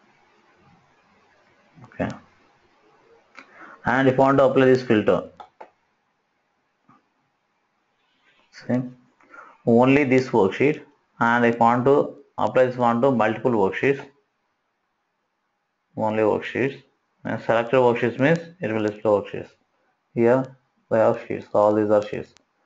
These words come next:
We can select the worksheets for which sheets we want to apply, and all using this data source. All worksheets, only selected worksheets, only these worksheets.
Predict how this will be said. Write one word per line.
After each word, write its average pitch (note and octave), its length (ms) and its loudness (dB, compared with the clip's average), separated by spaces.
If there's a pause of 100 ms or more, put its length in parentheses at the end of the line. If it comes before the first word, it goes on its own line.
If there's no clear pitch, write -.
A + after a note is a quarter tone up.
(400)
We A2+ 60 -4
can A#2 180 0
select A2+ 300 0
the A#2 60 2
worksheets G#2 540 -2 (240)
for A2 180 2
which G#2 140 -2
sheets A#2+ 220 -2
we - 60 -20
want G#2 220 0
to G#2 60 0
apply, A2 420 -2 (1040)
and G2 680 -4 (3750)
all C3 280 4
using B2+ 320 0
this C3+ 160 0
data G#2 340 0
source. F2+ 200 -12 (360)
All A2 240 4
worksheets, A2+ 500 0 (220)
only A2+ 220 -2
selected G#2+ 320 0
worksheets, G#2 520 -2
only G#2+ 200 -4
these G#2 180 -8
worksheets. F#2 520 -10